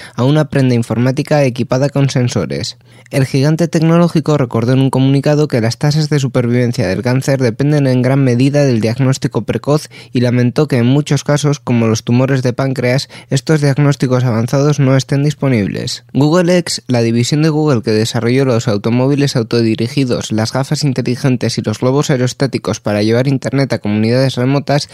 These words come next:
trabaja también en el proyecto de las nanopartículas.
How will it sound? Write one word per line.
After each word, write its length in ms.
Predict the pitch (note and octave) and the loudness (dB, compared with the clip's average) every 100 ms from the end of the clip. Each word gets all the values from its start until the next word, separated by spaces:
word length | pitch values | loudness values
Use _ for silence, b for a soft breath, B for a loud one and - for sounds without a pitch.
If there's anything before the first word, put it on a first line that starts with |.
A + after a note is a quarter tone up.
| B - | B -4
trabaja 380 | C3 B2+ C#3 | -2 0 -2
también 360 | F3+ D3 C#3+ D3 | -2 0 2 2
en 140 | C#3 | 2
el 80 | A#2 | 0
proyecto 420 | - B2 B2+ - | 0 0 0 0
de 120 | D3+ A#2 | 0 0
las 180 | G#2 | -2
nanopartículas. 1000 | A#2 G#2+ G#2 G2+ G2+ G#2+ - E2+ G#2 - | -2 -2 -2 -4 -4 -4 -4 -4 -4 -8